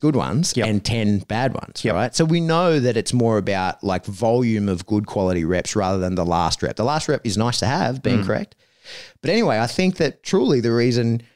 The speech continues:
Speaker 1: and I've spoken about this before, I think the reason that people pursue the good rep is your reinforcer is the good rep from the dog. And so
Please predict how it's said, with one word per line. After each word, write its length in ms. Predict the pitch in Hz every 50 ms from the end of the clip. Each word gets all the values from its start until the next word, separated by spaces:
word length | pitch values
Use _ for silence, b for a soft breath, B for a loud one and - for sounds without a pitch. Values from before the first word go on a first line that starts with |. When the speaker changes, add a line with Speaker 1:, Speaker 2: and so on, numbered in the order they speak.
| b b b
Speaker 1:
and 80 | 120 135
I've 80 | 131
spoken 220 | - 180 180 170 143
about 120 | 123 107
this 100 | 107 110 -
before, 400 | - 104 - 220 226 - 117 98
I 60 | 98
think 200 | 98 - 123 113
the 100 | - 117
reason 300 | 113 123 131 117 123 120
that 140 | 113 - -
people 260 | - 120 113 104 98
pursue 760 | - - 101 95 - - - 156 160 160 160 160 165 165 165 B B B B B B B
the 120 | - 107
good 320 | 95 95 - 127 127 110 104
rep 340 | 113 160 180 120 87 - - -
is 220 | 113 110 101 92 95 - -
your 300 | 110 107 127 156 175 175
reinforcer 720 | 131 127 123 120 113 104 - - 151 175 185 - 92 90 - -
is 200 | 123 113 98 95
the 80 | 110
good 240 | 92 101 113 104 90
rep 180 | 104 95 - -
from 180 | - 98 90
the 80 | 82 76
dog. 360 | 92 123 127 82 - - - _ _ _ _ _ _ -
And 160 | 113 120 117
so 480 | - - - 139 127 120 120 117 117 110